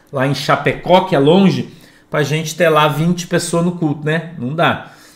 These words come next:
Então tem que ser um lugar aí com pelo menos pra duzentas pessoas, né?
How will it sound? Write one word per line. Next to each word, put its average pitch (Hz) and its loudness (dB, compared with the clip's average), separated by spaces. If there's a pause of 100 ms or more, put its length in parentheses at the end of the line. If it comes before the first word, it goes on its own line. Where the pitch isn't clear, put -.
(120)
Então 139 -2
tem 160 -6
que 156 -8
ser - -4
um 170 -2
lugar 147 4
aí 143 2
com 143 -6
pelo 143 0
menos 139 -2
pra 151 0
duzentas 151 -2
pessoas, 156 -2
né? 175 -8